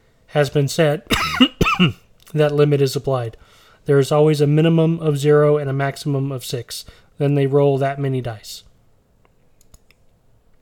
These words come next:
Red Slam with red movement. O P. Quick question about Overdrive Poe. Poe makes a forward straight, then boosts his action. After that, he uses his ability to make a slam action,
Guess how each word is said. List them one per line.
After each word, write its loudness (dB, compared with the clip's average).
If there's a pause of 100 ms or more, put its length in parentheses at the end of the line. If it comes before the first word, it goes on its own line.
(680)
Red 4
Slam 4
with -2
red -2
movement. -2 (640)
O 6
P. -2 (400)
Quick -2
question 2
about 4
Overdrive -2
Poe. -2 (840)
Poe 8
makes 2
a -8
forward -2
straight, 0 (260)
then -2
boosts 2
his -2
action. -4 (440)
After -2
that, 2
he -2
uses 0
his -10
ability 2
to -2
make -4
a -6
slam -2
action, -6